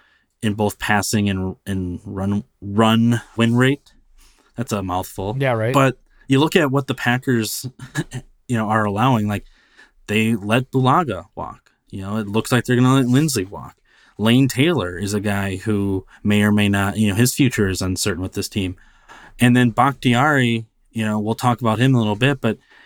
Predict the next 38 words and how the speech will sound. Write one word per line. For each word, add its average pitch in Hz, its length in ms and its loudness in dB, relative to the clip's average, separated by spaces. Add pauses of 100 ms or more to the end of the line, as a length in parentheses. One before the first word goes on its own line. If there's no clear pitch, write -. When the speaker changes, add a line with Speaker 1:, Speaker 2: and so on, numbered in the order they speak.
(120)
Speaker 1:
he 131 180 0
might 156 160 4
not 127 180 4
be 117 120 0
ready 113 240 2
to 104 80 -6
go. 120 360 0 (300)
That's 143 500 0
in 151 120 0
the 165 100 4
last 143 320 0
two - 160 -2
years, 160 320 0
four 160 600 0
starters 110 880 -2 (260)
on 131 220 2
this 127 240 2
line 104 540 0 (380)
who 117 600 2 (480)
potentially 131 480 0
will 117 140 4
not 110 220 2
be 117 140 2
available, 101 640 0 (220)
ready 110 240 2
to 113 100 2
go 104 380 2 (300)
this 127 240 2
year, 113 360 0 (160)
who 143 120 0
were 131 260 4 (180)
key 196 340 -2
contributors 113 680 -2
over 104 160 -2
the 101 80 -4
past - 340 -6
two 135 140 -2
years. 92 400 -4